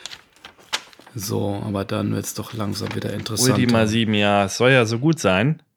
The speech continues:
Speaker 2: Aber ganz ehrlich, diese Animationen, die sehen so abgehackt aus mit zwanzig Frames. Ich, ich kann,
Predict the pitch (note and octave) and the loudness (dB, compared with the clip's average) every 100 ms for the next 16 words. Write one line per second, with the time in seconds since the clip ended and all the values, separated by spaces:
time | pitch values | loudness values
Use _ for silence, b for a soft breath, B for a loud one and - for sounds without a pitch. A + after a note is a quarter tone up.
0 | _ - G#2 A2 G#2+ - - B2+ - C3+ | _ -2 4 4 4 -2 -6 -2 -2 -2
1 | A#2+ A2+ B2 B2 A2+ - C#3+ B2+ F#3 F#3 | 2 4 4 4 2 2 2 2 0 -2
2 | _ G#2+ G#2 B2+ A#2 - - B2 A#2 - | _ -4 2 2 2 -2 -4 -4 -4 -2
3 | A2+ - A2+ A#2 A2 A2 - G#2+ C3 E3 | -2 0 -2 -2 -2 -2 -2 0 0 -2
4 | - _ _ _ _ - - - - - | -8 _ _ _ _ -20 -18 -14 -8 -6